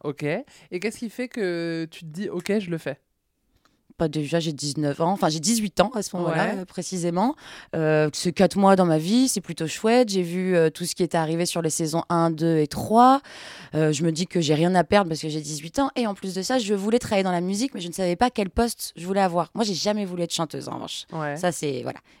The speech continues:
Speaker 2: Et par saison, t'as des gens qui veulent pas <laughs> chanter, mais qui se retrouvent là. Et en fait, je me suis dit, tr-, être candidate pour la plus grosse émission du moment de divertissement, sur la plus grosse chaîne d'Europe, euh, qui est l'idiot qui va dire non ?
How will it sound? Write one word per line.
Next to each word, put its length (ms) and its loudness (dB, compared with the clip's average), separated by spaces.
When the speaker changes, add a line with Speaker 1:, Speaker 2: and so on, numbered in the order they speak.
Speaker 2:
Et 120 -14
par 200 -4
saison, 340 -2
t'as 140 -6
des 120 -6
gens 120 0
qui 140 -10
veulent 120 -2
pas 120 0
<laughs> 0 -
chanter, 500 0
mais 80 0
qui 140 -6
se 80 -2
retrouvent 360 -2
là. 140 4
Et 160 2
en 80 0
fait, 240 4
je 40 0
me 60 0
suis 160 -4
dit, 220 0
tr-, 140 -12
être 140 -2
candidate 480 0
pour 180 -4
la 120 2
plus 160 -8
grosse 400 0
émission 400 -2
du 120 -4
moment 360 2
de 200 -8
divertissement, 680 -2
sur 160 -6
la 120 -4
plus 180 -10
grosse 280 -2
chaîne 280 0
d'Europe, 400 4
euh, 240 0
qui 340 0
est 60 4
l'idiot 480 0
qui 160 -6
va 100 4
dire 240 2
non ? 220 2